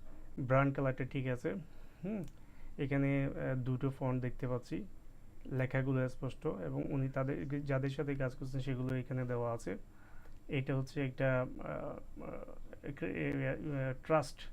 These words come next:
তৈরি করতেছে ওনার। এবং উপরে উনি হচ্ছে call to section, অ্যাকশন দিয়ে রাখছেন। এবং ওনার, আহ, উনি কি কাজ করেন, "I design brands and content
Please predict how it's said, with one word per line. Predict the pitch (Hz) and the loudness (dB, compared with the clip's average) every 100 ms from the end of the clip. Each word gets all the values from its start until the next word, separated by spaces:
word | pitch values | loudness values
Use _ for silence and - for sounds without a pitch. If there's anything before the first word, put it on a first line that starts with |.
| - - - | -10 -8 -2
তৈরি | 131 | 0
করতেছে | 131 117 127 135 | -2 -2 -2 0
ওনার। | 127 - - - - - - - - | 0 -2 -6 -12 -14 -10 -8 -8 -4
এবং | 131 160 | -2 0
উপরে | 143 151 147 151 | 2 4 6 6
উনি | 175 147 143 | 4 2 0
হচ্ছে | 139 | -2
call | 143 139 131 | -2 0 0
to | 139 | -2
section, | 139 131 - 147 | -2 -4 -2 -2
অ্যাকশন | 151 143 123 - 135 | -2 -2 -2 0 0
দিয়ে | 127 127 | 2 2
রাখছেন। | 123 - 180 196 - - - - - - - - - | 0 -2 -4 -4 -10 -12 -10 -10 -12 -14 -16 -14 -6
এবং | 135 135 143 | 0 0 2
ওনার, | 139 139 135 | 4 4 2
আহ, | 139 139 131 131 131 | 2 0 2 2 0
উনি | 131 131 - | 0 -2 -4
কি | 139 | -2
কাজ | 143 139 | 0 -2
করেন, | - 151 202 117 | -2 -2 -2 0
"I | 131 127 | 2 2
design | 127 123 135 | 2 2 0
brands | 123 131 160 190 160 | 2 2 2 0 0
and | 139 135 | -2 0
content | 123 123 139 190 | 0 0 0 0